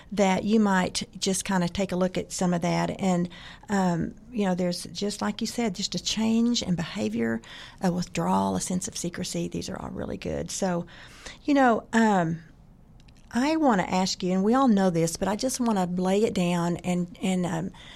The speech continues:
um, this is, can, can be the scary part, but we can't, we can't move toward correction until we understand why we're doing what we're doing. So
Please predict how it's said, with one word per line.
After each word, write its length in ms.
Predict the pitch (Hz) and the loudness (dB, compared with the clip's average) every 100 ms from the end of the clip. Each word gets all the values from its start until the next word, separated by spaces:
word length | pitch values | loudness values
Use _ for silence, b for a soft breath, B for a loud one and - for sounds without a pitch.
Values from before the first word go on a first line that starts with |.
| B B B | B B B
um, 420 | 190 175 160 156 - - - | -2 -2 -2 -6 -10 -14 0
this 240 | 180 208 | 2 4
is, 180 | 185 - | 2 0
can, 220 | - 190 | 0 -2
can 380 | 175 - 269 233 | -2 2 4 6
be 100 | 196 | 4
the 100 | 180 | 2
scary 360 | - - 180 175 | -2 0 0 0
part, 460 | - 160 156 - | -2 0 0 -2
but 160 | 175 180 | -4 0
we 140 | 185 | -2
can't, 480 | 185 220 220 208 - - | -2 -2 0 0 -4 -2
we 140 | 202 | -2
can't 260 | - 240 220 | 2 2 4
move 260 | 190 185 | 4 4
toward 280 | - 185 185 | 0 -2 -2
correction 480 | - 175 190 185 170 | 0 0 2 2 0
until 280 | 170 180 180 | 0 0 -2
we 140 | 175 | 0
understand 380 | 180 170 - 170 165 | -2 -2 -2 -2 0
why 220 | 180 170 | 0 0
we're 140 | 165 | -2
doing 300 | 160 156 165 | 0 0 0
what 160 | 165 - | -2 -4
we're 100 | 160 | -4
doing. 400 | 160 151 180 165 | -4 -4 -4 -4
So 380 | - 202 175 | 0 2 2